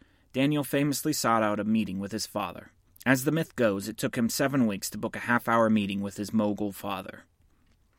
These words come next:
The wait paid off. Cyrus encouraged his son to get into the film business. He said that films for the mass public had reached their saturation point.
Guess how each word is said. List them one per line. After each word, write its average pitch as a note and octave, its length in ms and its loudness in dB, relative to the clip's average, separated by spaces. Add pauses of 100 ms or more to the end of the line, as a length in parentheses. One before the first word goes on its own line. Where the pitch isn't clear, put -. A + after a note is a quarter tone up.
(340)
The C#3+ 180 0
wait A#2 280 2
paid G#2+ 260 0
off. E2+ 380 -8 (100)
Cyrus A#2 460 -2
encouraged B2 500 2
his B2+ 140 -4
son G#2 240 0
to G2+ 80 -4
get G#2+ 160 2
into G#2 160 2
the G2 100 -6
film G#2 300 0
business. - 500 -10 (440)
He A#2+ 120 -6
said B2 260 0
that A#2+ 100 2
films B2+ 380 2
for - 120 -8
the B2 100 0
mass A#2 260 4
public G2+ 400 -4
had G#2+ 180 -4
reached A2 320 -2
their A2 80 -2
saturation G#2+ 800 -2
point. - 300 -16